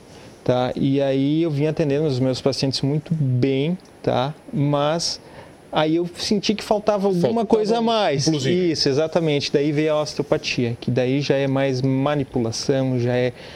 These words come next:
Speaker 1: a grosso modo, é estalar a vértebra, é estalar a articulação. Aí quando a gente faz esse reposicionamento, fica bem mais fácil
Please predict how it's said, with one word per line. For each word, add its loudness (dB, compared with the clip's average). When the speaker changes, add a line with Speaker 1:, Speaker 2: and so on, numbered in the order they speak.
Speaker 1:
a 2
grosso 0
modo, 2
é 2
estalar 0
a 0
vértebra, 0
é 2
estalar 0
a 0
articulação. -2
Aí 0
quando 0
a 0
gente 0
faz 2
esse 0
reposicionamento, -2
fica 0
bem 0
mais 0
fácil -2